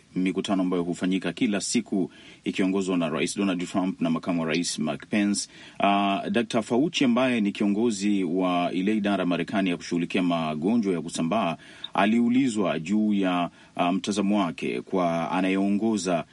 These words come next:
ah, W H O, huyo Doctor Tedros Ghebreyesus kutoka Ethiopia, kwamba je, kwa namna yoyote ile kuna mwelekeo wowote wa yeye, ah, kuipendelea China.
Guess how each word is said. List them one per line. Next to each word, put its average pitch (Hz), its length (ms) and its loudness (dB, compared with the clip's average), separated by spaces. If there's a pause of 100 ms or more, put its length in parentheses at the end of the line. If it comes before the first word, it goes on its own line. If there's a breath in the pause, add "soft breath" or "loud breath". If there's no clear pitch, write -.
(180 loud breath)
ah, 85 140 0
W 92 340 0
H - 140 -6
O, 95 100 0 (240)
huyo 95 260 2
Doctor 87 300 -2
Tedros 95 480 -2
Ghebreyesus 92 720 0
kutoka 101 260 0
Ethiopia, 98 500 0
kwamba 92 280 0
je, 123 340 2 (300 loud breath)
kwa 113 100 2
namna 110 200 4
yoyote 120 400 2
ile 113 260 2
kuna 101 520 0 (180)
mwelekeo 107 520 2
wowote 113 580 2
wa 95 480 0
yeye, 117 640 2
ah, 80 340 0
kuipendelea 92 720 0
China. 123 360 0